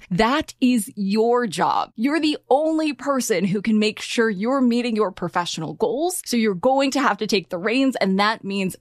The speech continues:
playing an active role in seeking out internal opportunities that spark your interest. So, if you're feeling like your current job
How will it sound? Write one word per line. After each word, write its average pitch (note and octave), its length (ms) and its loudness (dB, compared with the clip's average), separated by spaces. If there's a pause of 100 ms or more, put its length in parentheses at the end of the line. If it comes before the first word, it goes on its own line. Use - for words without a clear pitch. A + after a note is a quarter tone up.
playing E3 240 -2
an E3 180 -4
active B3+ 480 -2
role A3+ 300 0
in F#3+ 160 -4
seeking A3 360 -2
out F3+ 280 2
internal C4+ 420 0
opportunities G#3+ 800 -2
that - 160 -2
spark - 340 -6
your F3+ 200 -6
interest. - 640 -12
So, A3 560 2
if G#3 100 0
you're A#3 140 0
feeling B3+ 380 0
like F#3+ 240 0
your G3+ 100 -2
current A3 340 -4
job - 320 -2